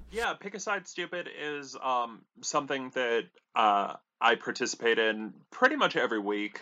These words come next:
Um, it's a comedy debate show. It usually, uh, when, when we're allowed to go out in public, it happens on Fridays at Maggie's Lounge in Quincy at seven.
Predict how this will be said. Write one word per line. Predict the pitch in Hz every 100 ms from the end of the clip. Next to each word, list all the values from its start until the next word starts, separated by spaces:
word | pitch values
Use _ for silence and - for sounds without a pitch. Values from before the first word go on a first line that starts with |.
| -
Um, | 107 107 104 -
it's | 127 143
a | 117
comedy | - 131 127 131
debate | 127 113 113
show. | - 120 110
It | 98
usually, | 123 180 175 170 170 - - - - - -
uh, | 110 104 95
when, | 110 123 131 135 139
when | 110 107 104 - 113 120 143 156
we're | 160 156
allowed | 151 143 143 139
to |
go | 131 131
out | 110
in | 107
public, | - 127 131 143 139
it | 113
happens | 117 123 120 113
on | 110 107
Fridays | - - 120 123 131 139 131
at | - 110
Maggie's | 107 110 117 123 131 110
Lounge | 110 117 117 113
in | 107 117
Quincy | - - 131 127 110 107 101
at | 95
seven. | - - 139 147 113 104 101